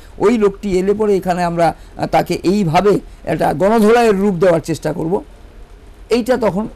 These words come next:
ওই ধারাগুলো যুক্ত হয়ে যাবে, ওয়ান টোয়েন্টি বি ষড়যন্ত্র বা, আহ,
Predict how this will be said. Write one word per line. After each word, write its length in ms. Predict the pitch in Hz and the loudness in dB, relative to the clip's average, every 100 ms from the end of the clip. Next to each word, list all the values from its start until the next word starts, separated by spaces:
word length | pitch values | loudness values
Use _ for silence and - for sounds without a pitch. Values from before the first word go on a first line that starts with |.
| - | 0
ওই 240 | 196 196 - - - - 160 | 0 0 -8 -20 -20 -18 -8
ধারাগুলো 480 | 143 165 165 175 226 | 0 2 2 2 2
যুক্ত 280 | 185 - 147 | 0 -4 -4
হয়ে 160 | 135 | -4
যাবে, 200 | - - - | -8 -14 -10
ওয়ান 180 | 175 170 | -6 -4
টোয়েন্টি 260 | 170 160 | -4 -6
বি 300 | 156 180 196 131 | -6 -4 -4 -4
ষড়যন্ত্র 500 | 170 185 175 165 - - - - - - - | -6 -4 -4 -6 -14 -20 -20 -20 -20 -20 -6
বা, 140 | 165 160 | 0 0
আহ, 140 | - | 0